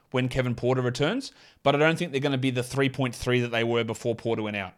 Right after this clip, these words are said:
I think we're gonna sit at, like, five, five point two, something like that, instead of, like, the seven that's currently there. They get, they figured out that, oh, yeah, man, look, I, I know every other person with, you know, eyes could have seen that he could have,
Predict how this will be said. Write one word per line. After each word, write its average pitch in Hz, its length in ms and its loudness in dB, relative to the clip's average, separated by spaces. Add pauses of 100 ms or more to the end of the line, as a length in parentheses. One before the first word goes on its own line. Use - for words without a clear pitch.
I - 40 -12
think 117 160 -8
we're 113 60 -6
gonna 113 120 -4
sit 107 220 -4
at, 90 40 -6
like, 98 140 -4
five, 113 460 4
five 107 260 0
point 104 220 -10
two, 107 240 -4
something 104 180 -8
like 104 140 -4
that, 107 160 -2
instead 110 180 -6
of, 104 80 -6
like, 107 140 -4
the 95 80 -12
seven 110 340 0
that's 104 220 -12
currently 107 340 -6
there. 104 280 -6 (520)
They 127 80 0
get, 131 140 0
they 127 80 2
figured 131 260 2
out 127 140 4
that, 143 120 -4
oh, 196 220 -6
yeah, 135 200 -4
man, 123 240 0
look, 110 140 -8 (160)
I, 135 220 0
I 147 60 -2
know 160 200 0 (120)
every 139 340 2
other 123 300 4
person 120 500 -2
with, 110 240 -4 (320)
you 113 120 -2
know, 107 360 0
eyes 113 320 2
could 117 160 -6
have 104 100 -8
seen 131 320 0
that 107 200 -6 (100)
he 117 160 -8
could 113 140 -6
have, 101 140 -10